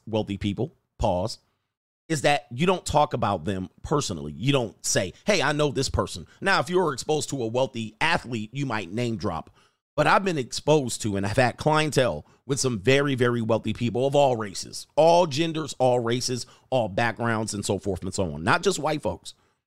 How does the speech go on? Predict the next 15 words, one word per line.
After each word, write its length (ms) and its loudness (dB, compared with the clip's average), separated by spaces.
you 160 2
know, 100 2
but 140 2
in 160 -2
America, 360 2
primarily 500 0
white 220 -2
folks, 280 -6
uh, 100 2
but 240 2
all 240 6
races, 300 -6
Middle 280 0
Eastern, 520 -2
Asian, 580 2